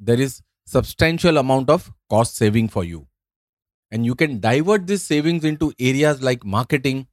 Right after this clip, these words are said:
product development, customer service, special schemes to get more customers and increase your revenue. The third benefit the e-commerce platforms get is global reach.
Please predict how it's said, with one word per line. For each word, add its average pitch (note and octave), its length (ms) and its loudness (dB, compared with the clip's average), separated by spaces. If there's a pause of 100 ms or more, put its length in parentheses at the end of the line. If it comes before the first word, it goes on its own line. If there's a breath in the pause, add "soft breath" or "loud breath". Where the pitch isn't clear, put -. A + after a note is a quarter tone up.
(680)
product C#3+ 360 4
development, B2+ 600 0 (440)
customer G3 400 0
service, D#3 560 0 (320)
special G3 560 2
schemes C#3+ 500 -4 (280)
to A#2 80 -4
get A#2+ 260 -2 (180)
more A#2 360 0
customers D#3 640 -4 (160)
and A2 260 -8
increase A2 420 -2
your A#2+ 300 0 (160)
revenue. F#2 400 0 (1800)
The G#2 100 -2 (140)
third E3+ 260 4
benefit E3+ 440 2 (600)
the A2 220 -2
e-commerce D3+ 640 0 (180)
platforms B2+ 520 0
get B2 200 2
is E3+ 260 -2 (460)
global A#2 380 4
reach. G#2 420 -2